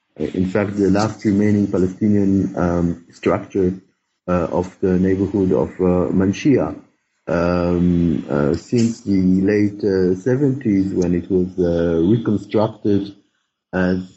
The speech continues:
some kind of a museum, uh, it celebrates, uh,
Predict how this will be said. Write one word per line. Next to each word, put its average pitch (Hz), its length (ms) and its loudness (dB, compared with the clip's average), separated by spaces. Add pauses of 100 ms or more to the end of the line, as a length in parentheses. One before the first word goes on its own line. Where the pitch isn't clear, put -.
some 92 200 -4
kind 92 240 2
of 92 220 -2
a 95 40 0
museum, 113 960 0 (420)
uh, 104 260 0
it 92 120 0
celebrates, 107 1000 -2 (120)
uh, 95 640 0